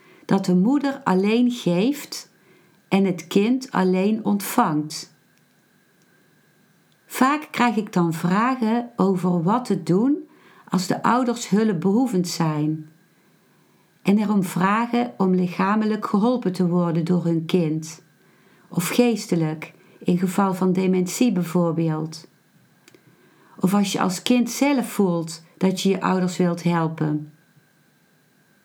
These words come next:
Het is dan belangrijk dat je je ouders aan laat geven wat zij willen dat je voor hen doet. En dat je niet meer gaat doen dan zij vragen.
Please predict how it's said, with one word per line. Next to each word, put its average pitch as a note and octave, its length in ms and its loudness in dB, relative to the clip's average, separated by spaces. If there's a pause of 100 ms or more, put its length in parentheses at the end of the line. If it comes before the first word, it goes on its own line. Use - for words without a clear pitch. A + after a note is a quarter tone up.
(2500)
Het G#3 160 2
is C#4+ 160 2
dan C4 180 2
belangrijk A#3 800 0
dat G#3 260 0
je F#3+ 120 2
je F#3 220 -2
ouders C4 520 0
aan G#3 260 2
laat G3+ 240 0
geven F#3 600 0
wat F3+ 240 0
zij A3+ 360 2
willen F#3+ 320 2
dat E3 240 -2
je F#3 80 0
voor F3 260 0
hen E3 200 2
doet. D#3 480 -4 (920)
En F3+ 100 4
dat G#3 260 0
je F#3 80 2
niet C#4 280 2
meer A3 320 2
gaat G3+ 340 -2
doen F#3+ 400 0 (120)
dan E3+ 200 0
zij G3+ 300 0
vragen. D3+ 680 -2